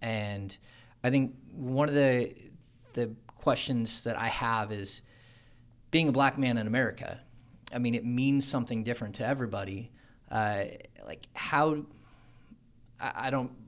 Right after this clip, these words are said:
how else to ask it? Like, what does it feel like for you to be a black man in America and know that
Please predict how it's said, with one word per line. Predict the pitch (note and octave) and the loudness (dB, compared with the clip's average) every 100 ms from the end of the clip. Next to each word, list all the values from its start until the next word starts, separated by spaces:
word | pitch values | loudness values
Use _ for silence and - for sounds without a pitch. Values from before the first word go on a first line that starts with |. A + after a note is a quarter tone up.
| - | -16
how | - C#3 C3 | 0 2 4
else | B2+ B2+ | 4 2
to | - | 0
ask | A#2 D3 - | 4 4 2
it? | G#2+ F#2+ | -6 -4
Like, | A2+ G#2+ - | -6 -6 -8
what | C#3 A#2+ B2+ C#3+ C#3 | -12 -2 2 2 2
does | C3+ | -2
it | B2+ - | -2 -8
feel | - - D#3 C#3+ | -10 0 2 4
like | A#2 A2+ - | 2 -2 -6
for | - B2+ | -6 -6
you | A#2+ D3 A2+ G#2 G#2 - - - - - | 0 0 0 -4 -10 -16 -20 -20 -16 -4
to | |
be | C3+ C3+ | 2 4
a | B2 | 4
black | A2+ A#2+ A#2+ A#2+ B2+ | 0 -2 0 0 0
man | C3 | 0
in | C3+ | 2
America | C3 C3+ E3 - B2 A#2 | 2 2 0 0 0 0
and | A#2+ B2 | 0 0
know | B2 B2 B2 | 2 0 0
that | A#2+ B2 | -2 -2